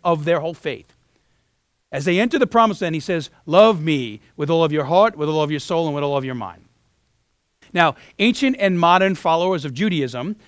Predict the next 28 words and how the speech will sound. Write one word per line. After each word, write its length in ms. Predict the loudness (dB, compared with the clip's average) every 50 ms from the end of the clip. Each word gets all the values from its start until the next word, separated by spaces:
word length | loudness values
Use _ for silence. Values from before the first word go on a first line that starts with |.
| _ _ _
call 220 | 2 4 4 4
this 180 | 4 2 -2 -4
teaching 320 | -6 -8 -6 -6 -6 -6
the 100 | -6 -6
Shema. 540 | -6 -8 -8 -6 -4 -2 0 0 0 -2 -2
We 160 | -4 -4 -4
do 160 | -4 -4 -4 -4
too. 160 | -4 -4 -4
We 120 | -2 -4
affirm 300 | -6 -4 -4 -4 -4 -4
this. 220 | -4 -8 -10 -12 -16 -16 -18 -20 -12 _
This 180 | -2 -2 -2 0
comes 320 | 0 0 0 2 0 -2
from 260 | -2 -2 -2 0 0
a 40 | -2
verb. 460 | 0 4 6 6 6 6 4 -2 -8 -16 _ _ _
There's 160 | -12 -6 -4
actually 240 | -4 -4 -2 -4 -4
a 60 | -2
Hebrew 260 | -2 -2 0 0 0
verb 380 | 0 0 0 -2 -2 -4 -6 -8 -14 -20 _ _
that 100 | -2 -2
is 120 | -2 0
being 200 | -2 -2 0 0
used 320 | 0 0 0 -2 -2 -4 -8
to 80 | -10
describe 600 | -10 -10 -10 -12 -12 -6 -2 2 2 2 2 0
this. 360 | -4 -8 -12 -12 -14 -18 -20